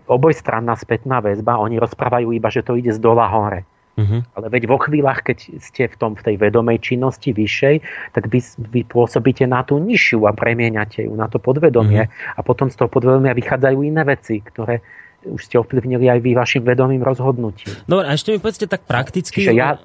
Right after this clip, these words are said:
Speaker 2: lebo
Speaker 1: poviem, tvrdím, že toto vedomie človeka je disipatívna štruktúra, tiež na úrovni me-, me-, mentálnej. Že vlastne ten,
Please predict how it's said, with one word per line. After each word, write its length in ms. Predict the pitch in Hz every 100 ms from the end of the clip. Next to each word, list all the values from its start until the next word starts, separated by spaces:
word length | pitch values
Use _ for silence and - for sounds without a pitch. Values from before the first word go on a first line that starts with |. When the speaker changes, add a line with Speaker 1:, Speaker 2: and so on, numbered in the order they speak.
| _ -
Speaker 2:
lebo 160 | 156
Speaker 1:
poviem, 320 | 117 135 139 139 _
tvrdím, 320 | 127 127 143
že 220 | 135 117 - _ _ _ 170 180 131 _ _
toto 400 | 113 117 - 110 104 _ _ _
vedomie 480 | - 110 123 147 143 127
človeka 800 | - 107 104 110 - 127 143 147 _ _
je 80 | 110
disipatívna 800 | 107 127 - - 123 127 127 120
štruktúra, 640 | - - 110 - 113 95 95
tiež 240 | 110 110
na 80 | 110
úrovni 400 | 117 117 117 113
me-, 220 | 113 139
me-, 260 | 113 117 117
mentálnej. 720 | 127 127 135 117 98 95 92 _ _ _ - _
Že 160 | 110 107
vlastne 320 | 120 - 127
ten, 320 | - 117 113